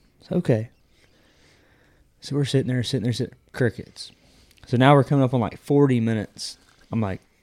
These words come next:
I'm getting antsy, like a little kid. I got to get up and move around. Like, let's go chase these birds around. And I look over, and my little cousin was filming me. And, uh,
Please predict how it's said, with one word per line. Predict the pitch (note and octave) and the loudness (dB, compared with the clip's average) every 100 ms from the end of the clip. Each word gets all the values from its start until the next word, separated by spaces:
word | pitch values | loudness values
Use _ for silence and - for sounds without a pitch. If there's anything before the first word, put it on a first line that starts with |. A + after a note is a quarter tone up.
| - | -4
I'm | |
getting | A#2 E2+ G#2 | -2 -2 -2
antsy, | A2 - A2 A2 _ | -4 -4 -8 -10 _
like | B2 | -6
a | A2+ | -2
little | A#2 G#2+ | 0 -2
kid. | - G#2 F#2 B2+ C3 | -2 -2 -2 -8 -6
I | |
got | B2+ A2+ | -4 -4
to | G2 | -2
get | A2 G#2 | 0 2
up | G#2+ - | 0 -2
and | G#2 | 0
move | A2 A2 | 2 4
around. | G2+ A2+ G#2+ F#2+ | 2 2 0 -4
Like, | A2+ | -8
let's | B2+ - | -8 -4
go | B2 | -4
chase | - A#2+ - | 0 0 -2
these | G#2+ | 0
birds | A#2+ C3 | 2 2
around. | A2 G2 G2+ - _ _ _ _ _ _ _ _ _ _ _ _ | 0 -6 -8 -12 _ _ _ _ _ _ _ _ _ _ _ _
And | B2+ B2+ A2+ G#2 G2+ G#2 - | 0 2 2 -2 -6 -10 -2
I | |
look | C3 C#3+ B2+ | 2 4 6
over, | B2 A#2 A#2 | 4 6 2
and | A2+ | 2
my | G#2+ | 0
little | A2+ A#2+ | 0 0
cousin | - A#2+ A2+ | 2 2 2
was | G#2+ - | 0 -2
filming | A#2+ A2+ G#2+ | 0 0 0
me. | G#2+ G#2+ - _ _ _ _ _ _ _ | 0 -2 -8 _ _ _ _ _ _ _
And, | - A2 G#2 G2+ | -4 -2 0 -2
uh, | G2 F#2+ G2 | -2 -2 -6